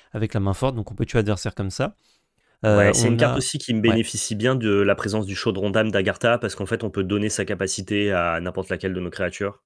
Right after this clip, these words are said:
Speaker 2: Et ça c'est plutôt cool, vu qu'on
Speaker 1: Oui.
Speaker 2: va se meuler, qu'on va défausser des cartes et remplir notre cimetière.
Speaker 1: Exact. Euh, invasion d'Amonkhet qui nous aide à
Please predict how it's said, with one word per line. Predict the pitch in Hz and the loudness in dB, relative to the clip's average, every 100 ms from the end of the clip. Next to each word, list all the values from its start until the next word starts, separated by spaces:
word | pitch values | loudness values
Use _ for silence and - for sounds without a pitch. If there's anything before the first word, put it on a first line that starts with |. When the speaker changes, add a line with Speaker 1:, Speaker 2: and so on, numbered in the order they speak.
| _ _ | _ _
Speaker 2:
Et | |
ça | - 98 | -10 -6
c'est | 98 | -6
plutôt | 92 101 | -6 -8
cool, | - 110 - - | -4 -6 -6 -12
vu | 95 | -4
qu'on | 123 | 2
Speaker 1:
Oui. | |
Speaker 2:
va | 95 | 2
se | - | 2
meuler, | 98 98 101 101 | 0 4 2 2
qu'on | 90 | -2
va | 92 | 0
défausser | 92 92 98 98 | 0 -4 -6 -4
des | 90 | -2
cartes | 104 90 | -2 -4
et | 90 | -6
remplir | 87 92 | -6 -6
notre | 87 | -6
cimetière. | - 85 92 92 _ _ _ - | -10 -6 -6 -6 _ _ _ -6
Speaker 1:
Exact. | 107 98 95 - - - - - - 110 | -4 -2 -4 -4 -16 -16 -18 -18 -4 2
Euh, | 104 101 104 | 6 6 4
invasion | 110 110 113 | 4 2 2
d'Amonkhet | 113 110 104 123 | 2 2 0 -2
qui | - - | -4 -4
nous | 101 98 | -4 2
aide | 117 107 | 2 4
à | 95 98 | 4 2